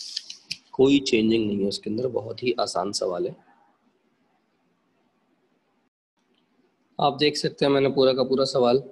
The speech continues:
पिछला ही copy कर लिया है, बस यहाँ पर थ्री है और हमें जो प्रूफ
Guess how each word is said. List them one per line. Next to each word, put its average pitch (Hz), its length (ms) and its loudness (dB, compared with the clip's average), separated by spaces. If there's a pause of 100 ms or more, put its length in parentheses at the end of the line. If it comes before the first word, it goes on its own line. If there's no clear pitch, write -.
(600)
पिछला 135 280 0
ही 143 120 2
copy 131 340 0
कर 123 120 2
लिया 113 280 2
है, 107 160 -6 (1080)
बस 123 140 -6
यहाँ 131 200 -4
पर 135 260 0
थ्री 120 240 2
है 98 140 0 (1800)
और 113 220 2
हमें 123 220 0
जो 131 140 2
प्रूफ 147 420 -2